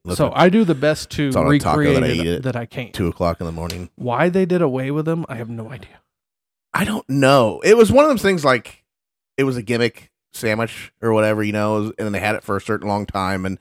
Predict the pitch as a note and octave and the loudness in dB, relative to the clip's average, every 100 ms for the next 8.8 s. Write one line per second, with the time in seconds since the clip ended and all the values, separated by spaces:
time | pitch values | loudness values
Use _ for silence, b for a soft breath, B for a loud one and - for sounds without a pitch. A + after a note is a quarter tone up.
0 | B B G3+ D#4 C4+ - A#4 F#4+ - A3+ | B B 6 6 4 -10 -14 -12 0 2
1 | F#3 G#3+ C4+ D4 - D#4 C4 A3 C#4 G#4+ | 6 8 8 6 2 4 6 8 8 6
2 | A4+ A#3 D#3+ B2+ - C4+ D4+ A#3+ B3+ C#4 | 2 2 0 -2 -6 -4 -2 -2 -2 -2
3 | C3 - B3+ G3+ A#3+ E3+ F#3 G3+ G3+ C#3+ | -4 -4 -2 0 4 4 6 4 2 0
4 | D3 D#3+ - - D3 A#2 E2 - - C3 | 2 2 -2 -8 -6 -8 -10 -16 -12 -12
5 | B2+ _ F#2+ D#2 F#2+ _ C3 C#3 C3+ B2 | -12 _ -6 -4 -6 _ -4 -4 -2 -2
6 | C3+ D3+ F#3 F#3 F3 F3 E3 D3+ C#3 C#3 | 2 4 4 2 0 2 0 0 0 2
7 | D3+ D3+ D#3+ D#3+ - D3 D3+ C3+ B2+ D3 | 0 0 0 0 -2 -4 -2 -4 -2 2
8 | E3 D#3+ B2 B2 A#2 A2 A2 | 4 4 0 -4 -8 -10 -12